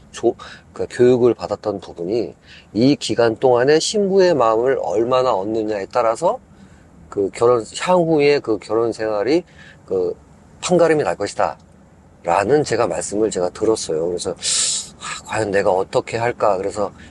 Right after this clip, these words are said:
싶어서, 저는 좀 오바스럽게 사실 그 제 와이프 되는 사람한테 처음부터 그냥 일단은 내 사람이라고 선택하는 순간부터 제 마음이 확 열렸기 때문에, 어, 인위적이지 않고 그냥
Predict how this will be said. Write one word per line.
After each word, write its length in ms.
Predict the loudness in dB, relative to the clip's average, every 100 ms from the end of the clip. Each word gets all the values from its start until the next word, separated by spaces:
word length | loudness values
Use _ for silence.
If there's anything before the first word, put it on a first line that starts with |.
| -20
싶어서, 520 | -16 -2 -2 0 -2 -4 -12
저는 240 | 0 2
좀 160 | 2 4
오바스럽게 800 | 4 6 6 6 4 0 -4 -4
사실 480 | -6 -4 -2 -2 -4
그 420 | -6 -4 -4 -4 -6
제 140 | -2
와이프 680 | 2 2 2 4 4 4 2
되는 160 | -4 -6
사람한테 300 | -4 -4 -4
처음부터 560 | -2 0 0 -2 -6 -10 -14 -20 _ _ _
그냥 340 | -4 -2 -2 -4 -16 -20 -20 -20 -20 -20 -20 -20 -20 -20 -20 -4
일단은 440 | 0 2 4 4
내 220 | 6 6 4
사람이라고 640 | 2 0 2 2 2 2
선택하는 600 | -2 -6 -8 -6 -4 -2
순간부터 1200 | -2 -4 -2 2 0 0 -8 -10 -14 2 2 2 -4
제 200 | 0 2
마음이 340 | 4 4 2 -2
확 240 | -8 -16 -6
열렸기 420 | -2 2 0 -2
때문에, 580 | -4 -2 0 0 0 -2 -12 -20 -20 _ -20 -20 -6
어, 180 | -2 2
인위적이지 640 | 4 4 6 4 4 4
않고 340 | 2 0 -4 -4
그냥 340 | -4 -6